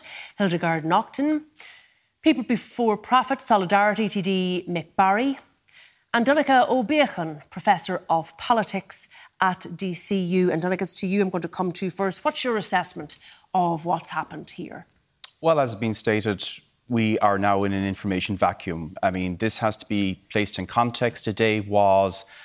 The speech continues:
Speaker 2: a terrible day again for Ukraine. It was revenge for the, the military humiliations that the Russian army has endured on the battlefield by withdrawing from Kherson, the only regional capital which they managed to secure since the war began.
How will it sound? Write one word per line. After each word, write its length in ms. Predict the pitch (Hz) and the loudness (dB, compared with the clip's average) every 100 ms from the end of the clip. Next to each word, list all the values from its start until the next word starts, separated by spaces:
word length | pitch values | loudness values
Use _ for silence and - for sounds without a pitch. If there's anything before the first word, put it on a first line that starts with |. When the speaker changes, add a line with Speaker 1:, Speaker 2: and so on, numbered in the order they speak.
| - - | -16 -6
Speaker 2:
a 60 | |
terrible 400 | - 127 127 101 | -2 2 0 0
day 200 | 92 95 | 0 0
again 280 | 92 98 98 | 2 2 0
for 160 | - 98 | -2 -2
Ukraine. 800 | 90 85 - 117 120 127 135 - | -2 -4 0 2 2 0 -2 -2
It 180 | 104 - | -6 -2
was 220 | 98 90 | -4 -2
revenge 680 | 98 90 107 113 110 - - | -4 0 0 0 -2 -4 -8
for 560 | - - 101 95 90 - - - - _ - | -16 -2 0 2 2 -2 -14 -20 -20 _ -2
the, 200 | 107 101 - | -2 -2 -6
the 200 | 110 120 | -2 0
military 580 | 120 139 131 - 117 110 | 2 2 2 0 0 0
humiliations 840 | 113 117 107 110 120 - 107 95 | 0 0 2 2 2 -2 -4 -2
that 280 | 104 98 - | -2 -2 -4
the 80 | - | -2
Russian 280 | 104 101 98 | -2 0 2
army 240 | 104 101 95 | 2 2 -2
has 600 | 98 95 90 87 - - | 0 2 2 2 0 0
endured 400 | 104 95 107 101 | -4 -2 0 0
on 100 | 95 | 0
the 60 | 95 | 2
battlefield 600 | 110 - 95 92 82 82 | 0 0 -4 -4 -6 -2
by 160 | 92 | 0
withdrawing 440 | 90 92 104 95 92 | 0 -4 0 0 0
from 160 | - | -6
Kherson, 560 | 90 90 - 107 123 123 | -6 -2 2 2 2 0
the 100 | 95 | -2
only 240 | 90 107 | -2 -2
regional 420 | 95 98 - 92 85 | -2 -4 -4 -6 -6
capital 540 | - 90 - 98 87 | -4 -6 -6 -6 -6
which 240 | 90 - | -6 -8
they 240 | 95 87 85 - - | -2 -2 -2 -10 -4
managed 300 | 101 95 - | 0 0 -4
to 40 | 87 | -6
secure 400 | - - 98 90 | -8 -6 -2 -2
since 220 | - 92 | -2 -6
the 100 | - | -6
war 220 | 90 90 | -2 -2
began. 500 | 85 78 110 120 117 | -2 0 2 2 -2